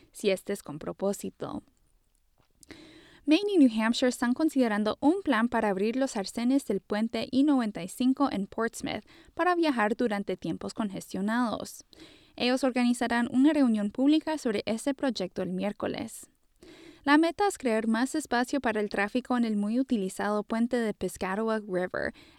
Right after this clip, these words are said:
especialmente durante los fines de semana del Memorial Day y Columbus Day, cuando a veces más de cinco mil carros en una hora utilizan el puente para viajar hacia playas o áreas de recreación.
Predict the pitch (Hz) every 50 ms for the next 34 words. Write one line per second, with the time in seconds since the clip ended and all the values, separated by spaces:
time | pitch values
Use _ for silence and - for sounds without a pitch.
0 | _ - 277 - - 311 277 - 302 339 349 339 302 285 302 285 254 233 226 -
1 | 220 202 202 - - 240 233 277 339 - 311 269 - 233 208 196 202 214 220 214
2 | 202 196 185 185 180 180 190 208 233 247 254 254 269 262 262 254 - - 208 -
3 | - 202 196 196 208 208 - - - - - 117 - - 226 - - - - _
4 | _ - 233 226 226 214 214 226 233 262 269 - 277 277 - - 254 254 - -
5 | 277 - - 262 262 254 - 254 247 254 285 415 427 - - 214 214 226 247 262
6 | - 247 214 202 - 190 196 196 185 185 185 214 233 262 262 254 - 247 254 -
7 | 262 240 233 254 269 - 330 330 285 226 202 _ - 202 208 226 - 285 277 -
8 | 233 208 208 196 190 185 180 180 208 220 240 - - 202 - - 190 175 - -
9 | 208 233 262 262 294 285 262 - - 294 311 294 226 202 214 220 233 - - 220
10 | 240 220 - - 123 131 156 175 - - 208 220 220 202 202 - 196